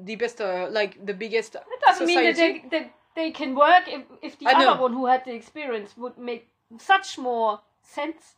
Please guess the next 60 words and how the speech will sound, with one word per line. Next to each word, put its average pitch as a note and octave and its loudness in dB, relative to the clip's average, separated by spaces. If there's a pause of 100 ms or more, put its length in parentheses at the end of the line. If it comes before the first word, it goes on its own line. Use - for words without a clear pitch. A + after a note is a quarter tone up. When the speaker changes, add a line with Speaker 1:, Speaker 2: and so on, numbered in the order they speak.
Speaker 1:
Ah, A3+ -2 (120)
yeah. E3 -2 (440)
Speaker 2:
Because, B3+ -2 (100)
ah, D#4+ 0 (200)
okay, C4+ -8
he A3 -14
did B3+ -10
Speaker 1:
Because D4+ 0
Speaker 2:
it. F#4 4
Speaker 1:
he F4 2
can D#4 -2
fucking C#4+ -6
think. - -10
Speaker 2:
Yeah. D#4+ 2 (100)
Speaker 1:
And C4+ -4
he C#4+ -6
knows D4 -4
the C#4 -6
fucking C4 -10
job. B3+ -2
I A#3 0
don't G#3+ -8
have C4+ -6
Speaker 2:
Mm. C#4 -16
Speaker 1:
to - -18 (100)
train A#3+ -8
him, A3+ -8
uh, A3 -4 (200)
again, A#3+ -2
basically. G#3 -8 (300)
But F4+ -4
Speaker 2:
Not F#4 4
Speaker 1:
no, F4+ 4
Speaker 2:
that A#3+ 2
long, B3 -2
Speaker 1:
the E4+ 2
Speaker 2:
no. E4 6
Speaker 1:
other D#4 2
dumbass, C4+ 2 (220)
I F4 2
have F4 0
to B3+ -14
train A#3+ -8
him. E4+ -2
And C#4+ 0
then F4+ 6
after D#4 2
two, D4 -4
I A#3+ 6 (140)
realized D4+ 4
that A3 2
even D4 -4
if E4 -6
he C#4 -8
graduates B3+ -2
from G#3+ -8
this, G3+ -2
the G#3+ -4
top C4+ -2
things, D#4+ -4